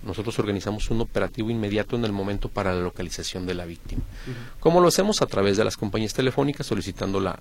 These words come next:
Speaker 1: la información respecto de las líneas, eh, tanto de exigencia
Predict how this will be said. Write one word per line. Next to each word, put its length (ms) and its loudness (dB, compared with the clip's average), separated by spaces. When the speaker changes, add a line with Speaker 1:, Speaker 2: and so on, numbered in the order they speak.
Speaker 1:
la 160 -4
información 500 0
respecto 460 -2
de 80 4
las 100 2
líneas, 480 0
eh, 580 4
tanto 340 2
de 80 6
exigencia 640 6